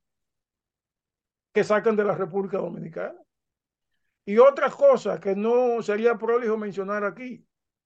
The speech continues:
pero la República Dominicana ha sido la, la nación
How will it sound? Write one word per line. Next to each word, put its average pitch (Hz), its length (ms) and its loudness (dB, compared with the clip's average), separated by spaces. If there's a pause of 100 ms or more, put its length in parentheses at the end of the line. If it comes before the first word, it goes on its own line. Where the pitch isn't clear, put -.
(300)
pero 190 240 2
la 190 100 2
República 208 400 -2
Dominicana 233 500 0
ha 208 40 -8
sido 214 260 -4
la, 208 240 -2 (100)
la 196 220 -4
nación 196 680 -2